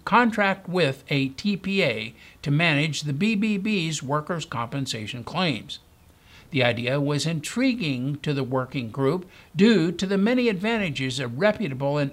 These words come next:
over, and established T P A could have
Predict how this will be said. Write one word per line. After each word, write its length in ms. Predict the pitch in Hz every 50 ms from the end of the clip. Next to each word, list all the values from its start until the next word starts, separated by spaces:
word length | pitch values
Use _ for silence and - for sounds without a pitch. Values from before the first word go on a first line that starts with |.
| -
over, 600 | 175 208 226 226 226 226 220 220 220 208 214 214 - - - - - - -
and 240 | 160 170 165 151 147
established 680 | 135 - - - 214 233 226 196 170 165 156 - - -
T 140 | 180 175
P 280 | 156 - 175 175 180 165
A 260 | 139 123 117 131 131 - - - - - -
could 220 | - 190 180 156 143
have 360 | 143 156 139 135 135 139